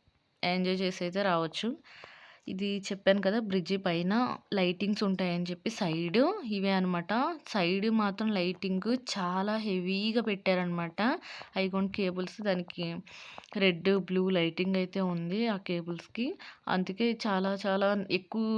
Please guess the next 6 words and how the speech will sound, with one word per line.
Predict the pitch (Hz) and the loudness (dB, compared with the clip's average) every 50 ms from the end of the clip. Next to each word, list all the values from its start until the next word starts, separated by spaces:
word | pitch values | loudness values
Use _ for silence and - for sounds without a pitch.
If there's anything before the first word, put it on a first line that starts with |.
| 214 214 208 208 202 196 202 | 2 2 2 2 2 0 0
సార్లు | 202 - 196 190 190 185 208 226 269 294 302 262 - - - - - - | 0 2 4 4 4 4 2 2 2 2 2 0 -2 -6 -16 -12 -6 -6
ఎక్కువ | 214 202 - 226 233 226 | -6 -2 0 4 6 6
మంది | 226 214 202 202 202 202 208 208 185 - - - - - | 6 6 4 2 2 0 0 -2 -2 -4 -8 -8 -6 -4
ఇలా | 202 208 196 196 202 | -2 0 2 2 2
నైట్ | 196 180 180 190 - | 2 2 2 0 0
టైమ్ | - 196 196 202 | 0 0 0 2